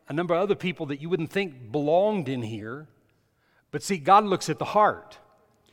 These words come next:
and he looks at the changes that are made, and that's what he's looking, he's looking for you and I to, number one, believe what it says in, in verse six.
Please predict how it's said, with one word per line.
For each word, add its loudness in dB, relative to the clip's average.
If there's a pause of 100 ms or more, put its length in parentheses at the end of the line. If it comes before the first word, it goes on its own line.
(320)
and -2
he 4
looks 2
at -4
the -10
changes -2
that 0
are -2
made, -4
and -6
that's -4
what -2
he's -4
looking, 0 (240)
he's -2
looking 2
for -2
you 0
and 4
I 6 (800)
to, -4
number 2
one, 4
believe 2
what 2
it -4
says 2
in, -4
in -2
verse 0
six. -4